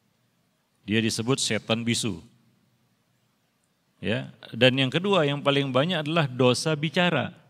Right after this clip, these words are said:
Nah, setan sering menggelincirkan anak Adam kepada pembicaraan-pembicaraan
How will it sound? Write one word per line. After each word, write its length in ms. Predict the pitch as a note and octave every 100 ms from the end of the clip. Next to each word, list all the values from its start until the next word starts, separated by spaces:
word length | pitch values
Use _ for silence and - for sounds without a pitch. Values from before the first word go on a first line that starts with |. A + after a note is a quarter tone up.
| _ _ _ _ _ _ _ _ _ _ _ _ _ _
Nah, 240 | G#2 F#2+ -
setan 400 | B2 A#2 D#3+ C#3+
sering 240 | C3+ D#3
menggelincirkan 720 | C#3 B2+ A#2+ A#2+ D#3+ C#3 C#3
anak 400 | B2+ A#2 A#2 A2
Adam 240 | A2+ D3+ B2+
kepada 640 | G#2+ G#2 G#2 B2+ D3 D3 - - _ _ _ -
pembicaraan-pembicaraan 1200 | C3+ D3 D3 C#3+ C#3+ D#3+ E3 D3+ C#3 C3 C3+ D3+